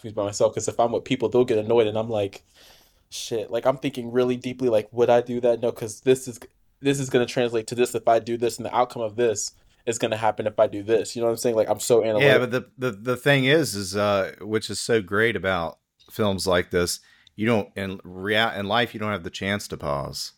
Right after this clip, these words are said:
Speaker 1: Exactly.
Speaker 2: And so you're just gonna go immediately with what will work in the short term, and
Speaker 1: Yeah.
Speaker 2: that has long-term consequences, and that's what
Speaker 1: Yeah.
Speaker 2: that movie's about.
Speaker 1: Mm-hmm.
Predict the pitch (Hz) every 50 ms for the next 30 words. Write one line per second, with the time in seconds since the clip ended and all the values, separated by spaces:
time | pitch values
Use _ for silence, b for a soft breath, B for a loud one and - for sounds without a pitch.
0 | _ - 127 117 113 117 113 117 113 113 - 101 98 101 - _ _ _ _ _
1 | _ _ _ _ _ - 92 95 - 113 107 107 98 98 107 98 - 107 107 104
2 | 98 85 92 101 101 101 98 95 92 92 95 101 104 104 101 98 92 69 85 92
3 | 92 87 85 90 87 - 87 82 90 95 92 90 - - - 87 90 85 85 87
4 | 90 95 - - _ - - 92 90 87 82 - - - 95 92 - - - 90
5 | 85 87 85 85 80 80 80 - _ b b b b b b b b 120 110 104
6 | 101 95 90 - - _ - 92 92 101 90 82 90 92 92 92 90 85 101 92
7 | 90 87 - 95 87 90 90 87 - - - - 82 78 76 - 80 76 73 80
8 | 80 80 85 82 101 104 107 104 95 80 78 69 69 78 80 78 80 73 69 73
9 | 71 76 76 78 78 76 71 69 - 107 104 101 107 107 107 104 101 101 98 101